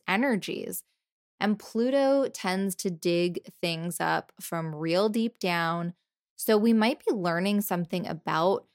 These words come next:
our ambitions or motivations that we didn't know were a thing.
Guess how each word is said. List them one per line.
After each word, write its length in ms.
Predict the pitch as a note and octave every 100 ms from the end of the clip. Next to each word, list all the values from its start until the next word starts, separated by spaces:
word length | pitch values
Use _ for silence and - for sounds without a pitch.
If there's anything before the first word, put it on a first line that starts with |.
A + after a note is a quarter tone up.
| _ _
our 200 | G3 F3+
ambitions 680 | F3+ F3+ E3 E3+ A#3 B3 A#3
or 80 | F#3+
motivations 920 | F3+ F3 E3+ F3 E3+ - B3+ B3+ A3
that 300 | F3 E3 - _ _
we 200 | - F#3+
didn't 240 | C#4+ F4 A3+
know 160 | A3
were 240 | G#3+ F#3+ E3+
a 60 |
thing. 580 | E3 - D#3 F#3 C#4 F#4+